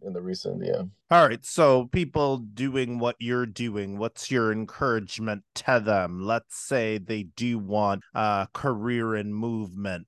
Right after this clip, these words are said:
Speaker 2: What's your advice to them?
Speaker 1: Well,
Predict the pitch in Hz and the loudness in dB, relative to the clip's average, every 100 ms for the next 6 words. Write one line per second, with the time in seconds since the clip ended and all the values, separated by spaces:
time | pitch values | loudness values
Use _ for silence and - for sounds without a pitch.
0 | _ 117 - - 120 110 110 107 98 87 | _ 2 2 -2 4 6 6 6 2 2
1 | 104 101 - - - 120 101 98 85 80 | 2 2 -2 -8 0 2 4 2 2 -4
2 | 82 - _ 139 135 127 | -14 -18 _ 6 8 8